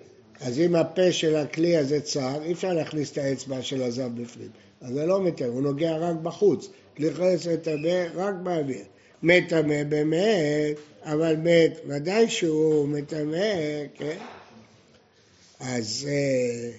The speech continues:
מפץ שמטמא בזב, אין עוד דין שיטמא באמת, אז לכן מפץ מטמא באמת. למה מפץ מטמא?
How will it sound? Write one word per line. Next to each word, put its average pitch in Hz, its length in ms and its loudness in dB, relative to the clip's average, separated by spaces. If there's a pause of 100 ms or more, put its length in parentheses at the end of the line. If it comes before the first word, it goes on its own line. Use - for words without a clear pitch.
(460)
מפץ 160 580 2
שמטמא 143 800 0
בזב, 196 640 4
אין 135 120 -2
עוד 143 100 -2
דין 175 240 4
שיטמא 143 720 -4
באמת, 160 800 -2 (380)
אז 139 100 -2
לכן 254 560 2
מפץ 214 580 -2
מטמא 185 440 -2
באמת. 135 460 -4
למה 165 340 2
מפץ 151 600 -4
מטמא? 135 720 0